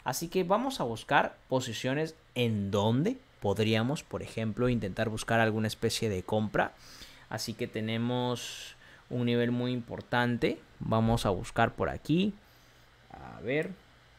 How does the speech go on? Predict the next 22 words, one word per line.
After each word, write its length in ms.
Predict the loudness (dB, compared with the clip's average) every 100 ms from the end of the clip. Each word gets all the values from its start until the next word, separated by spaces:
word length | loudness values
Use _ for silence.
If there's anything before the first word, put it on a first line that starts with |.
| -20 -20 -20 -20 -20 -20 -20 -20 -20 -20 -12
Sí, 280 | -8 -8 -6
acá 180 | -4 0
hay 80 | 0
un 80 |
punto 280 | 0 -2 2
de 100 | 2
compra 260 | 2 0 0
muy 200 | 0 0
importante. 600 | -2 -6 -8 -12 -14 -20 -20 -20 -20 -20 -20 -20 -20 _ -10
Vamos 420 | -4 -2 -4 -6
a 40 |
colocarlo 560 | -6 -6 -4 -6 -6 -8
acá. 220 | -10 -14 -18 -20 -20 -20 -14
Ujú, 300 | -10 -6 -6 -8 -10
perfecto. 640 | -10 -8 -10 -10 -16 -20 -20 _ -20 -18 -10
Me 100 | 0
parece 400 | 2 2 2 -4
bien, 180 | -6 -14 -20 -20 -12
me 120 | -8
parece 400 | -2 0 0 -4
bien. 200 | -8 -10 -16 -20 -20 -20 -20 -18 -6
Listo. 460 | -4 -4 -8 -16